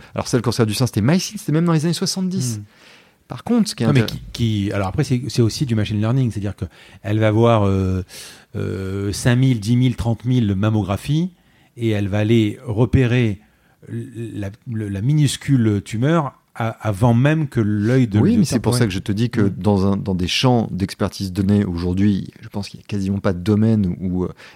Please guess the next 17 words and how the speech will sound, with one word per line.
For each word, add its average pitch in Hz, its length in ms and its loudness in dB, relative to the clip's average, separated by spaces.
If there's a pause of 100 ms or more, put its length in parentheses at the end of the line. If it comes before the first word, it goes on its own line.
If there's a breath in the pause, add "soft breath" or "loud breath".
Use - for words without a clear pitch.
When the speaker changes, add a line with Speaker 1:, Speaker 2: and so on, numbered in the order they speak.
Speaker 1:
l'I 101 220 2
A 104 100 4 (180)
sera - 240 -6
pas 113 140 0
capable 107 380 -2
de. 190 180 2 (260 loud breath)
Alors, - 140 -10 (300)
tu - 100 -10
pourrais 123 300 0
m'arguer 113 340 2
la 143 120 2
créativité. 113 640 -4
Oui, 98 160 -6
mais 85 60 -6
alors, 85 140 -8
par 101 120 -6
exemple, 107 300 -6